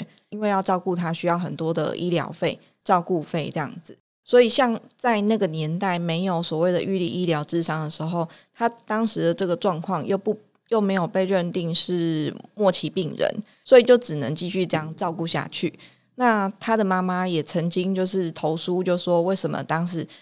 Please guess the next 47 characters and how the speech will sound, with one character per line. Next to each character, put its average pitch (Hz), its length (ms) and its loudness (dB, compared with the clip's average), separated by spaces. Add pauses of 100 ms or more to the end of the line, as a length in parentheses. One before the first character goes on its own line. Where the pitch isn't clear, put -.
(220)
没 180 100 -6
有 180 120 2
所 170 200 0
谓 170 100 4
的 165 80 2
安 165 240 -2
乐 165 160 0
死， - 320 -6
他 202 160 -4
们 190 180 2
必 208 160 -2
须 185 280 -4
一 202 160 -2
直 170 180 -4
照 165 260 0
顾 175 300 -2 (340)
这 190 80 -8
个 175 80 0
王 151 160 0
晓 160 160 -4
明， 104 140 -6
一 185 80 -2
直 170 100 -2
照 160 240 -4
顾 160 200 -12
这 156 100 -12
样 156 160 -10
下 - 240 -4
去， - 220 -12
因 233 180 4
为 240 80 2
他 226 180 -2
也 170 80 0
在 185 160 0
床 160 300 -6
上 160 240 -2
躺 151 240 -8
了 104 220 -4
四 208 200 -4
十 165 160 -2
几 - 220 -4
年 - 240 -12
有。 - 100 0 (540)
那 269 140 0
如 220 180 0
果 190 240 4
说 196 320 0